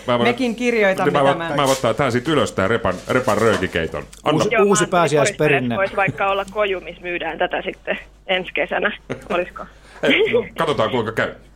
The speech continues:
Speaker 4: Joo, elikkä siihen tulee semmoset kuusi viiva kahdeksan desi vettä, tietenkin. Ja se laitetaan kiehumaan ja se maustetaan sit ihan perus suolapippuri, mitä sit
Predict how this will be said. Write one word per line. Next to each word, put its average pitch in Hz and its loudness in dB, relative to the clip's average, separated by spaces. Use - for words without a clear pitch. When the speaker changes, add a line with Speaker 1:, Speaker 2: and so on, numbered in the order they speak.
Speaker 4:
Joo, 208 2
elikkä 214 -6
siihen 427 -4
tulee 247 0
semmoset 185 -8
kuusi 269 0
viiva 196 0
kahdeksan 214 -6
desi 151 -4
vettä, 180 -2
tietenkin. 262 -2
Ja 196 -4
se 196 0
laitetaan 185 -2
kiehumaan 220 0
ja 185 -8
se 190 -10
maustetaan 190 -2
sit 165 -10
ihan 226 0
perus 196 -2
suolapippuri, 175 -2
mitä 156 -10
sit - -20